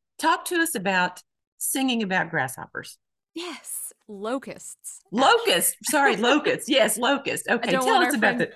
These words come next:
Speaker 1: the <laughs>
Speaker 2: Yeah, I don't want Jeff to come after us. Um, <laughs> so
Speaker 1: Entomologists can be very
Speaker 2: Yes,
Speaker 1: snipey. Mm-hmm.
Speaker 2: indeed.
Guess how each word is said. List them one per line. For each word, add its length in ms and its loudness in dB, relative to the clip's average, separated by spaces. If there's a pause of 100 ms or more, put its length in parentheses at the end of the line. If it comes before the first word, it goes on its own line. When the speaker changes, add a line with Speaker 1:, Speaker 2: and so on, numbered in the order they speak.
(500)
Speaker 1:
the 120 4
<laughs> 40 -10
Speaker 2:
Yeah, 160 -2
I 40 -2
don't 140 0
want 180 0
Jeff 260 -2
to 80 -10
come 180 -8
after 320 -8
us. 320 -8
Um, 440 -4
<laughs> 160 -8
so 300 -8
Speaker 1:
Entomologists 800 2
can 160 -4
be 100 -2
very 180 -4
Speaker 2:
Yes, 140 -6
Speaker 1:
snipey. 340 -6 (120)
Mm-hmm. 280 -6
Speaker 2:
indeed. 520 -10